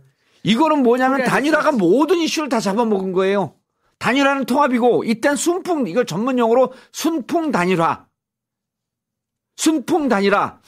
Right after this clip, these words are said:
Speaker 1: 바람 부는 쪽으로, 달리는 쪽으로 바람이 쫙 부니까 우리가 이기거나 비등-, 우리가 비등비등하면서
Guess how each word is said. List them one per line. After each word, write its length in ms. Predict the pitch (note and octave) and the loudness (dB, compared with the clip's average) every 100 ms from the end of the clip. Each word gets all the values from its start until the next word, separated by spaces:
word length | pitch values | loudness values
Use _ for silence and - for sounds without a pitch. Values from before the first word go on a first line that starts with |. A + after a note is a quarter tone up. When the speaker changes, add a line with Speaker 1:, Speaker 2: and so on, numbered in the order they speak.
| - _ _ _ _ _ _ _ | -20 _ _ _ _ _ _ _
Speaker 1:
바람 320 | - C#4+ E4 | -2 0 0
부는 220 | D#4+ D4+ | 0 0
쪽으로, 540 | B3 C#4 D4 C4+ G3+ - _ _ _ _ - C#3+ _ _ _ _ _ - | 0 0 2 2 0 -8 _ _ _ _ -14 -14 _ _ _ _ _ -4
달리는 420 | C#4 D4 D#4 C4 | 0 2 2 0
쪽으로 240 | C#4 C#4 | 0 0
바람이 320 | G#3+ G#3 C#4 | 2 0 -2
쫙 440 | - C4 C#4+ F4+ - | -6 -4 -2 -2 -2
부니까 520 | D4 B3+ A3 C#4 A3+ - _ _ _ _ _ - _ _ _ _ _ | 0 0 2 0 -2 -14 _ _ _ _ _ -20 _ _ _ _ _
우리가 200 | G3+ C4+ | 2 2
이기거나 540 | A#3 A3 G#3+ B3 A#3+ - | 2 0 2 2 2 0
비등-, 320 | F3+ B3+ A3 G3+ | 0 2 2 2
우리가 260 | G#3+ A#3+ | 2 2
비등비등하면서 840 | - F#3+ C#4 B3+ A#3+ A3+ G#3+ B3 | 2 2 4 4 4 4 2 2